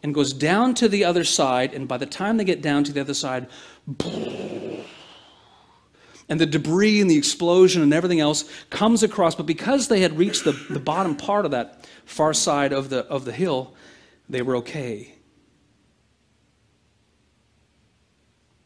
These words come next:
There is much in our lives that we don't understand. How often is God sheltering us or saving us or protecting us and guiding us? And we have no idea that he's using other people and situations and events to do so,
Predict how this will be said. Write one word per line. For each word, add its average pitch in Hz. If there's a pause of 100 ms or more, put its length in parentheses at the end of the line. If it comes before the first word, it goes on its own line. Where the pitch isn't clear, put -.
(440)
There 147
is 143
much 214
in 220
our 175
lives 143
that 143
we 139
don't 151
understand. 127 (1600)
How 175
often 208
is 156
God 151
sheltering 190
us 131
or 143
saving 196
us 143
or 151
protecting 202
us 143 (460)
and 156
guiding 202
us? 170
And 208
we 208
have 202
no 277
idea 269
that 233
he's 202
using 226
other 208
people 285
and 175
situations 214
and 180
events 190
to 202
do 233
so, 143